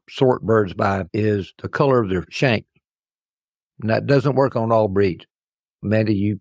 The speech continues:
you raise birds with blue shanks and some have white, but if you have a yellow shank bird and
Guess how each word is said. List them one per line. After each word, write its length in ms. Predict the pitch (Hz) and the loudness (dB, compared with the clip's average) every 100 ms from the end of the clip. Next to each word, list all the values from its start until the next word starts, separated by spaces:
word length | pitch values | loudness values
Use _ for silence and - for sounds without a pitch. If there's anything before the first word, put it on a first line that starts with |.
| _ | _
you 200 | 107 101 | -4 0
raise 380 | 107 107 92 - _ _ _ _ _ | 2 2 0 -6 _ _ _ _ _
birds 360 | - 101 98 - | 0 0 0 0
with 180 | 95 - _ | -2 -2 _
blue 180 | 90 104 | 0 0
shanks 440 | - 104 107 - | 2 2 0 -4
and 240 | - 95 82 _ _ _ - | -6 -4 -6 _ _ _ -14
some 320 | - 110 101 - _ | -2 0 0 -6 _
have 240 | - 101 92 | -4 -2 0
white, 300 | - 110 117 - _ | 0 0 -2 -4 _
but 220 | 98 101 | -6 -6
if 200 | 101 98 | -6 -6
you 100 | 120 113 | -2 0
have 180 | 120 | 0
a 60 | 104 | 0
yellow 280 | 98 160 208 | 0 2 2
shank 320 | - 110 - | 0 -4 -4
bird 360 | 87 87 - - _ _ _ _ _ _ _ _ _ _ _ | -8 -8 -10 -18 _ _ _ _ _ _ _ _ _ _ _
and 220 | 117 117 | -6 -6